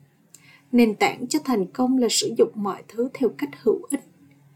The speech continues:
Nếu con không đạt được thành công, đó là bởi vì con không đang sử dụng kho báu này hoặc kho báu khác theo cách hữu ích. Đó là lý do vì sao con không đạt được thành công.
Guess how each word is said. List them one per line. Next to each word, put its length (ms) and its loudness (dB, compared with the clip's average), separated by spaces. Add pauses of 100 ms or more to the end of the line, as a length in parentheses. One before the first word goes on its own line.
(400)
Nếu 360 0
con 220 2
không 180 2
đạt 200 2
được 240 4
thành 200 -2 (160)
công, 340 0 (480)
đó 360 -8
là 240 0
bởi 180 0 (100)
vì 380 6
con 220 -6
không 260 0
đang 180 0
sử 320 0
dụng 240 2
kho 220 -4
báu 220 -4
này 460 0
hoặc 240 -8
kho 180 -4
báu 320 -4
khác 360 -2
theo 220 0 (100)
cách 140 -4 (140)
hữu 220 0 (140)
ích. 120 0 (1600)
Đó 320 -6 (100)
là 100 2
lý 200 -2
do 280 0
vì 160 8
sao 460 -2
con 180 -10
không 220 0
đạt 220 0
được 320 4
thành 220 -6 (140)
công. 180 -8